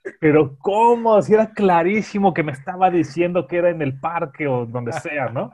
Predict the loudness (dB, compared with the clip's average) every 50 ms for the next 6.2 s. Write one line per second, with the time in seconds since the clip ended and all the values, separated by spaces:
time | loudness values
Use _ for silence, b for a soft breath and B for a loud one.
0 | -12 -12 -12 -10 -10 -10 -10 -12 -12 _ -20 -20 -20 -20 -20 -20 -18 _ -10 -8
1 | -8 -8 -10 -14 _ -6 -2 -2 -2 -2 -4 -8 b b b b b b b _
2 | -10 -8 -4 -2 -2 -2 -2 -4 -8 -16 -18 -20 _ _ _ _ -20 _ _ _
3 | _ -2 0 0 2 2 0 -2 0 2 0 0 0 0 0 0 0 2 0 -2
4 | -2 -2 -2 -2 -2 -4 -6 -6 -6 -4 -2 -2 -4 -4 -8 -12 -12 _ _ -12
5 | -10 -10 -8 -6 -6 -4 -2 0 0 0 0 -2 -4 -4 -6 -8 -10 -12 -14 -16
6 | -16 -18 _